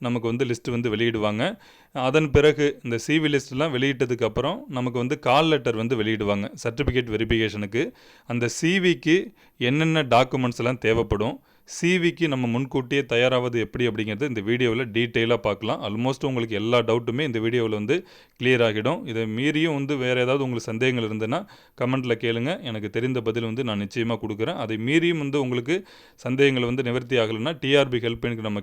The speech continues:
கேட்டோம்னா அவங்க வந்து சரியான விளக்கத்தை வந்து கொடுப்பாங்க. நம்ம சேனலை தொடர்ந்து ஃபாலோ செய்யுங்க. நமக்கு வந்து அடுத்த கட்டமாக சி வி லிஸ்ட்லாம் வெளியிட்டுருவாங்க. அதன் பிறகு கால் லெட்டருக்கான ஒரு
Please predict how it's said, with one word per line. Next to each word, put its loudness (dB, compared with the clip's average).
கேட்டோம்னா -4
அவங்க -2
வந்து -6
சரியான 2
விளக்கத்தை -2
வந்து -4
கொடுப்பாங்க. -4
நம்ம -2
சேனலை 2
தொடர்ந்து 0
ஃபாலோ 2
செய்யுங்க. -2
நமக்கு 0
வந்து 0
அடுத்த -2
கட்டமாக 0
சி 0
வி 2
லிஸ்ட்லாம் -4
வெளியிட்டுருவாங்க. 0
அதன் 2
பிறகு 4
கால் 4
லெட்டருக்கான -2
ஒரு -2